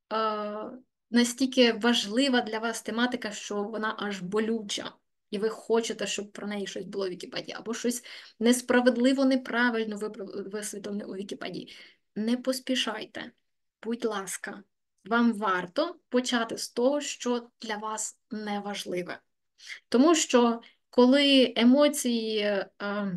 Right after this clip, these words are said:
нами керують, нам важче вчитися на своїх помилках, а помилки будуть. Ем, не тому, що Вікіпедія така погана, чи там злі люди, а тому, що помилки — це об'єктивний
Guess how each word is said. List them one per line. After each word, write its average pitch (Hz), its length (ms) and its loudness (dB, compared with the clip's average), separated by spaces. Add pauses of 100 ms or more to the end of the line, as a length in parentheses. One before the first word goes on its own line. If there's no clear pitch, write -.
(1400)
нами 233 320 6
керують, 247 600 0
нам 226 260 0
важче 233 480 -2
вчитися 247 500 -4
на 233 180 0
своїх 233 380 -2
помилках, 208 440 0 (400)
а 226 140 -6
помилки 254 600 4
будуть. 254 680 -2 (600)
Ем, 220 500 0
не 254 100 8
тому, 330 200 6
що - 160 -2
Вікіпедія 247 520 4
така 247 240 -2
погана, 233 340 0
чи - 140 -8
там 226 200 2
злі 208 320 -4
люди, 208 400 0 (400)
а 190 100 2
тому, 285 260 4
що 311 240 2
помилки — 302 680 6
це 262 480 6
об'єктивний 233 1120 0